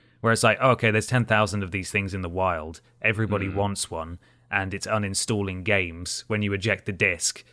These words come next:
Speaker 1: You know, that's gonna make for big news, even if it's only one person reporting it, you know?
Speaker 2: Yeah.
Speaker 1: So these things are probably being taken largely, not out of context, but I think they're probably being blown out of proportion perhaps a little bit.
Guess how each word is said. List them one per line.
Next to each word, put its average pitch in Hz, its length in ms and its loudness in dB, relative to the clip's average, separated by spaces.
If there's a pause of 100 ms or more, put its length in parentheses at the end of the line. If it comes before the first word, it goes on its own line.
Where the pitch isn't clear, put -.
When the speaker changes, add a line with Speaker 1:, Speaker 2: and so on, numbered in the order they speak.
(140)
Speaker 1:
You 113 100 0
know, 104 120 0
that's 123 220 2
gonna 127 160 2
make 110 220 2
for 117 100 -4
big 107 240 2
news, 120 240 4
even 135 220 4
if 131 100 0
it's 135 140 0
only 135 180 4
one 117 380 4
person 113 460 2
reporting 107 560 0
it, 76 140 -16 (220)
you 98 120 -4
know? 101 220 -2 (400)
Speaker 2:
Yeah. 85 400 -2
Speaker 1:
So 127 300 4
these 147 280 0
things 170 260 2
are 131 60 2
probably 151 500 2
being 127 440 2
taken 110 600 0
largely, 107 880 2 (540)
not 151 220 4
out 135 160 2
of 123 80 0
context, 139 480 2
but 123 120 -2
I 120 120 6
think 135 180 -2
they're 98 120 0
probably 85 360 -6
being 82 220 -8
blown 85 280 -6
out 80 100 -8
of - 60 -14
proportion 87 540 -10
perhaps - 320 -12
a 85 60 -10
little 85 260 -12
bit. - 400 -8